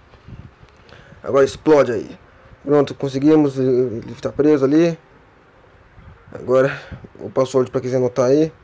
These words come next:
E pronto, agora vamos pra docas. Quarenta e sete.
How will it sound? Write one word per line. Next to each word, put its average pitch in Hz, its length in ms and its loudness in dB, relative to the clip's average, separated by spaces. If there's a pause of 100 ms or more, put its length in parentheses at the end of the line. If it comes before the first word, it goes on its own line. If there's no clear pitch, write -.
(1300)
E 123 120 -10
pronto, 135 500 0
agora 131 220 -2
vamos 135 200 -2
pra 135 200 0
docas. 131 520 0 (140)
Quarenta 131 300 -2
e 110 40 -12
sete. - 560 -8